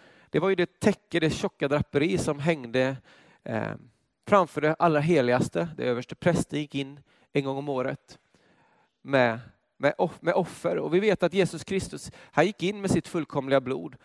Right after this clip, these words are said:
Eh, och det förhänget rämnade. Och idag finns det en öppen väg in till det som finns där. Och vad är det som finns där? Jo, det är Guds närvaro.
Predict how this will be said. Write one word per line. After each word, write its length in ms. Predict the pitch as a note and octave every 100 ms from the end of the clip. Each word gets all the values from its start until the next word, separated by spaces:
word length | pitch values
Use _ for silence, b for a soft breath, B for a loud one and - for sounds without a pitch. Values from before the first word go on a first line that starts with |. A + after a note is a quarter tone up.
| b b b b _
Eh, 360 | C3+ C3+ B2 B2 -
och 100 | C#3+
det 120 | D3+
förhänget 840 | - G#3 D#3 C3 B2+ C#3 - - - - _ b b -
rämnade. 680 | A#2 F3 D#3 C3+ B2+ D3+ E3+ B B B
Och 240 | B - D3
idag 200 | D#3 D3
finns 200 | C#3+ B2+
det 80 |
en 100 | C3 -
öppen 440 | G3+ - _ D#3+ D#3+
väg 240 | C3+ C3+
in 320 | C3 C#3 A#2 A2 b b b -
till 420 | - D3 A#2+ G#2+ - _ _ _ _ _ _ _
det 120 | - D#3
som 140 | F#3
finns 400 | - G#3 G#3+ -
där. 220 | C#3 A2
Och 320 | - D3+ D3
vad 100 | F#3+
är 40 | A3
det 60 |
som 160 | F#3 G#3
finns 440 | - A#3 B3+ -
där? 280 | D3 A#2+ A#2+
Jo, 120 | D3+ E3+
det 80 |
är 120 | E3+ D#3
Guds 540 | C3 F3 D3 - -
närvaro. 600 | D#3 B2+ A#2 G#2 G#2+